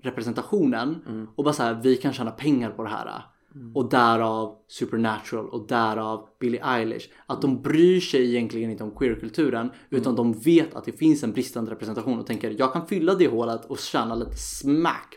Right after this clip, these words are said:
Speaker 1: på, på vägen dit."
Speaker 2: Mm.
Speaker 1: Och det är det som gör mig så obekväm, att de ser hela den här queerkulturen som någonting de kan använda sig för att främja sig själva.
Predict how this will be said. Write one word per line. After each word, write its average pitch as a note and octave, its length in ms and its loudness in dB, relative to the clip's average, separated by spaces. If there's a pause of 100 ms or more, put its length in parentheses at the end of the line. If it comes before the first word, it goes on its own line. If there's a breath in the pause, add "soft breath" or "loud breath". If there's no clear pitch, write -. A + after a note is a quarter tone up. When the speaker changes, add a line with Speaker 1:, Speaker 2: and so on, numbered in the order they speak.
(120)
Speaker 1:
på, B2 320 -2
på - 120 -6
vägen A#2+ 340 2
dit." - 360 2 (240 loud breath)
Speaker 2:
Mm. B2 120 -2
Speaker 1:
Och B2+ 60 0
det B2+ 100 2
är A#2 200 -4
det C#3 280 4
som B2 220 0
gör A#2 120 0
mig A2 120 -6
så - 100 -12
obekväm, A#2+ 560 -2
att A#2 140 -8
de A#2 120 -2
ser C#3 680 2 (120)
hela A#2 180 -4
den G#2+ 80 -10
här - 60 -18 (140)
queerkulturen A#2 880 0 (340 loud breath)
som C3 240 4
någonting B2+ 300 2
de A2+ 100 -2
kan B2 120 -6
använda C#3+ 520 2
sig A2+ 200 -4
för A#2 120 -8
att A2+ 120 -8
främja A2+ 340 -2
sig G#2+ 140 -8
själva. B2+ 640 -4